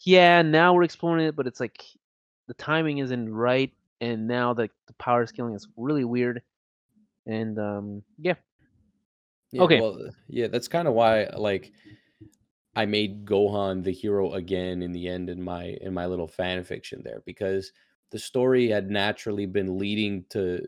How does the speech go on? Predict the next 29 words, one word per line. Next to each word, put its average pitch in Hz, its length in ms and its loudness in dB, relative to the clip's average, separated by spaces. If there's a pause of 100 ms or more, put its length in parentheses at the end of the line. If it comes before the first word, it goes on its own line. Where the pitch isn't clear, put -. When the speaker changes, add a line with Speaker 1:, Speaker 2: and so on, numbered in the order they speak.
(120)
Speaker 2:
to 107 120 -4
Gohan 95 480 -2
becoming 95 480 -6
the 90 80 -8
main 90 220 -8
character. 101 400 -6 (340)
Even 160 300 0
in 113 160 0
canon, 117 380 -2
like, 104 260 -10 (340)
after 120 300 -2
the 107 120 -2
Cell 127 320 -2
arc, 98 380 -4 (640)
I 123 100 0
think 147 240 -4
Toriyama 117 480 0
wanted 98 400 -2
to 95 120 -6
reset 98 540 -6
the - 80 -10
power 104 340 -2
scaling 92 420 -6
there 92 160 -2
because 95 360 -6
Gohan 101 500 -2
hasn't 98 360 -4
been 117 140 -6
training, 104 640 -6